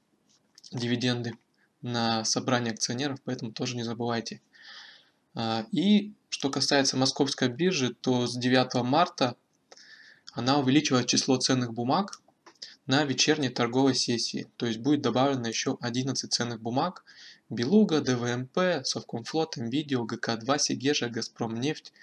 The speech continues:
Самолет, Юнипро и Мечел привилегированные. Так что на этих новостях и неплохо так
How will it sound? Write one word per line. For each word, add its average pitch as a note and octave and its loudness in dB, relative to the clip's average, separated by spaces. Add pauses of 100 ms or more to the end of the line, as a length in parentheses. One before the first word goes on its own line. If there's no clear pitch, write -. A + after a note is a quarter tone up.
(200)
Самолет, A#2 0
Юнипро A#2+ -2 (720)
и C#3 0 (140)
Мечел A#2+ -2 (460)
привилегированные. A2+ -4 (580)
Так C#3 -2
что D3 2
на C3+ 0
этих - -6
новостях C3+ 0
и C#3 2
неплохо C3 -2
так C3 -2